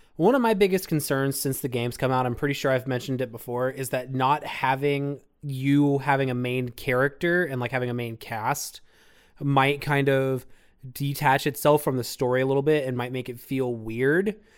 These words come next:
What do you, what is your opinion on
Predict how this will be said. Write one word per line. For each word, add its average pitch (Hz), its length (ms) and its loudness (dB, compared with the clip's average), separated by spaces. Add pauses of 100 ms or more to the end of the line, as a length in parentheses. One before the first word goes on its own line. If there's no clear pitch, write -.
(300)
What 170 140 6
do 190 80 2
you, 151 80 -10
what 180 160 6
is 170 140 6
your 165 140 6
opinion 147 520 4
on 127 560 0